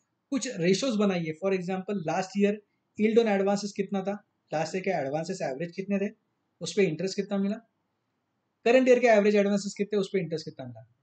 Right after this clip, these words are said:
These ratios are comparable now। Compare, और कुछ particular head में अगर आपको divergent ट्रेंड मिल रहा है, तो उसका explanation call करिए और उसको investigation करिए, why this is। Coming to the next,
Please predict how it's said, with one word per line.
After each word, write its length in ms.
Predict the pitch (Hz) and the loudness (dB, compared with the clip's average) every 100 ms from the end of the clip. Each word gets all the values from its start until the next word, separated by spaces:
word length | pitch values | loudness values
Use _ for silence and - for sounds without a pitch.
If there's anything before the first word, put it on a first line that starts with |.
| 208 | -4
These 160 | 226 214 | 2 6
ratios 300 | 208 233 220 | 6 4 0
are 120 | 233 - | -2 -2
comparable 500 | 175 175 196 175 160 | -4 0 0 0 -2
now। 160 | 143 - _ _ _ _ _ | -4 -10 _ _ _ _ _
Compare, 460 | 208 214 220 233 233 - _ _ _ 208 | 0 0 4 4 4 -8 _ _ _ -4
और 120 | 214 - | -4 -2
कुछ 220 | 269 - | -4 -2
particular 400 | 220 208 240 247 | 2 2 2 4
head 180 | 214 233 | 4 2
में 60 | 226 | 0
अगर 120 | 220 | 0
आपको 180 | 208 208 | 0 -2
divergent 580 | 165 156 165 202 220 | -2 -2 0 -2 -2
ट्रेंड 200 | 202 190 | -4 -4
मिल 100 | 170 | -4
रहा 140 | 151 147 | -6 -10
है, 60 | _ _ - | _ _ -6
तो 60 | |
उसका 220 | 185 - | -4 -2
explanation 440 | 180 - 190 196 202 | -2 -2 -10 -6 -4
call 180 | 196 190 | -2 -4
करिए 240 | 202 247 - _ _ _ | -4 -8 -12 _ _ _
और 120 | 214 220 | -4 -4
उसको 240 | - 277 - | -4 -8 0
investigation 640 | 202 202 226 247 226 233 226 | 2 4 2 -2 -4 -4 -4
करिए, 240 | 220 262 | -2 -4
why 380 | 220 - 165 202 | -8 -2 0 2
this 260 | 185 151 | 0 -4
is। 300 | - - - _ _ _ _ _ _ _ _ - | -16 -20 -20 _ _ _ _ _ _ _ _ 0
Coming 240 | 202 240 247 | 2 2 2
to 60 | |
the 120 | 247 226 | 0 0
next, 300 | 240 233 | -2 -4